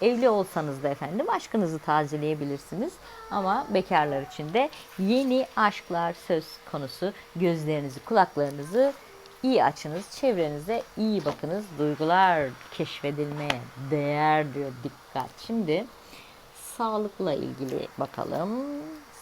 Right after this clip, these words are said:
Sağlık. Şimdi şu yan taraftan bir ses geliyor. İşte burası her zaman söylüyorum yazlık.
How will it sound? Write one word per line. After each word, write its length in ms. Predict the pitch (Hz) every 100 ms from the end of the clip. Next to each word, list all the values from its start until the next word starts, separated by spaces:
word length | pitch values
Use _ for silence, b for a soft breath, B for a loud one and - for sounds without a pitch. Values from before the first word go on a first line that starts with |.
| -
Sağlık. 440 | - - - - 101 - - - - - - - - - - - - - - - - - - - - - - - - -
Şimdi 220 | 240 247
şu 280 | 233 - -
yan 300 | 262 294 302
taraftan 640 | - 233 190 - 233 262 226
bir 100 | 214
ses 420 | - 226 226 -
geliyor. 460 | 143 135 151 190 277 -
İşte 260 | - - 202
burası 380 | 226 233 - 240 - - - - -
her 160 | 208 214
zaman 320 | 208 202 202
söylüyorum 680 | - 226 214 147 143 175
yazlık. 440 | 220 180 123 120